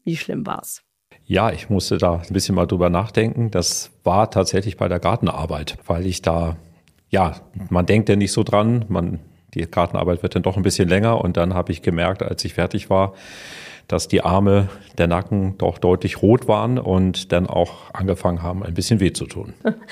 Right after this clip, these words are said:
Speaker 1: Ja, manchmal geht es schneller, als man denkt, gell? Dann ist man irgendwie draußen in der Sonne und genießt dann die, die frische Luft und die herrlichen Sonnenstrahlen auf der Haut und dann kommt man abends nach Hause und merkt, ups,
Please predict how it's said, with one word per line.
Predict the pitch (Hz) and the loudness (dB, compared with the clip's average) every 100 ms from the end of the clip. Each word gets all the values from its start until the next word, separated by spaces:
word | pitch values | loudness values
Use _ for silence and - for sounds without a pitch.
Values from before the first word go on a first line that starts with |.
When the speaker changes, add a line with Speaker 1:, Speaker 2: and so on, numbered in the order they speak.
| - | -2
Speaker 1:
Ja, | - 240 | 4 6
manchmal | 269 254 269 | 4 4 2
geht | 247 262 | 0 -2
es | 240 | -2
schneller, | - 220 247 | 2 4 4
als | 156 - | 2 2
man | 220 220 | 2 4
denkt, | 214 160 | 2 2
gell? | 175 - | 2 2
Dann | 202 | 2
ist | 214 - | 0 0
man | 214 | 0
irgendwie | 208 190 | 0 0
draußen | - 185 202 208 | 0 2 2 2
in | 185 | 2
der | 190 | 2
Sonne | - 247 285 | 2 4 4
und | 254 208 | 4 2
genießt | 214 196 247 - - | 2 2 2 2 0
dann | 202 | 0
die, | 190 190 190 185 | 0 0 0 0
die | 202 | -4
frische | - 214 - 302 | -4 -4 0 4
Luft | 226 269 - - - | 4 4 0 -6 -2
und | 214 196 | -2 -2
die | 202 | 0
herrlichen | 190 208 208 208 | 0 0 -4 -2
Sonnenstrahlen | 185 208 208 185 202 | 0 0 -2 0 0
auf | 180 - | 0 -2
der | 190 | -2
Haut | 185 196 | 0 0
und | 180 | -2
dann | 175 | -4
kommt | 170 196 | -2 -2
man | 202 175 | 2 2
abends | 175 175 | 2 0
nach | 170 | 0
Hause | 170 175 | 0 0
und | 160 | 0
merkt, | 165 - | 0 -2
ups, | 247 - - | -6 -6 -12